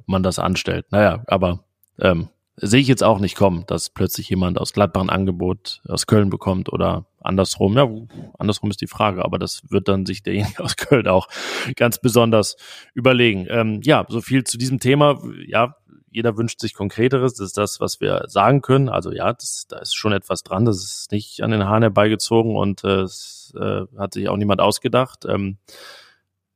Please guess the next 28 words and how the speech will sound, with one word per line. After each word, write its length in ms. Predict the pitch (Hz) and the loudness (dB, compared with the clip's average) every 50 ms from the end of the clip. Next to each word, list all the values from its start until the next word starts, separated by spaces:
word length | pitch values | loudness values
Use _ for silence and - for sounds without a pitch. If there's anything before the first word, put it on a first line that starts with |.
| _ _ _ _ _ - | _ _ _ _ _ 2
Leipzig, 600 | 104 104 110 - - - 123 117 107 - - - | 4 4 4 2 0 -2 -2 -2 -2 -4 -10 -6
Max 240 | 101 101 101 - - | -4 -2 -2 -2 -4
Eberl, 480 | 95 101 101 101 113 110 113 120 117 - _ _ _ _ _ _ _ _ | -4 -2 0 2 2 2 2 -2 -6 -12 _ _ _ _ _ _ _ _
das 260 | - 95 - - - | -8 -8 -8 -8 -4
könnte 380 | - - 135 147 156 - 139 117 | 2 4 4 4 4 4 2 2
was 220 | 113 101 - 101 | 2 2 2 2
werden. 560 | 104 101 104 117 127 147 160 165 143 143 - - - - _ | 4 6 6 4 4 2 -2 -4 -6 -8 -14 -18 -20 -20 _
Keiner 260 | - 95 101 110 113 | -4 -2 0 2 2
sagt 360 | 104 98 101 101 107 - - - | 4 4 4 4 4 2 -4 -8
und 100 | 101 95 | -2 0
weiß, 460 | 98 98 98 101 - - - - - - | 2 4 4 2 0 -2 -8 -10 -6 -2
ob 180 | - 101 - | -2 -2 -2
es 80 | - - | -2 -4
das 160 | 98 92 - | -6 -6 -6
dann 140 | - 98 95 | -6 -4 -2
wirklich 360 | 104 113 - 135 123 - - | -2 -2 -2 -4 -6 -2 0
wird. 340 | 120 123 131 131 131 - - - | 0 2 2 0 -2 -8 -6 -2
Ähm, 360 | 107 104 104 104 101 98 95 - | 0 0 0 0 -2 -6 -6 -4
ja, 220 | - 85 73 - - _ _ _ | -2 -2 -2 -4 -8 _ _ _
aber 360 | - - 101 107 104 104 - - | -2 2 2 4 4 2 0 -2
es 380 | - 90 - - - - - - | -8 -10 -8 -10 -10 -12 -8 -4
ist 240 | - 143 147 - - | -2 0 0 0 -2
in 120 | - 120 113 | -4 -2 0
der 160 | 110 101 92 | 0 2 2
Welt 360 | 104 110 131 156 170 160 - | 4 4 4 4 2 0 0
und 160 | - - 110 | -2 -4 -4
es 140 | 104 90 - | -4 -2 2
war, 320 | 104 107 110 117 123 127 | 2 4 4 4 2 0